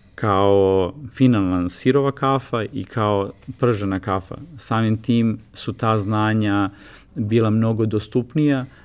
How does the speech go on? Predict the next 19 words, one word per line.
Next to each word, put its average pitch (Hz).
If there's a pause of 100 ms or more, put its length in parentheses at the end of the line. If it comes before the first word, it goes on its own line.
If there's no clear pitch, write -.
(120)
nego 107
što, 101
što -
je 104
bilo 107
ikada, 104 (420)
ali 101
u 101
Srbiji 110
do 104
dan 113
danas 113
mi 113
nismo 110
došli 110
na 104
nivo 107
da 104
imamo 98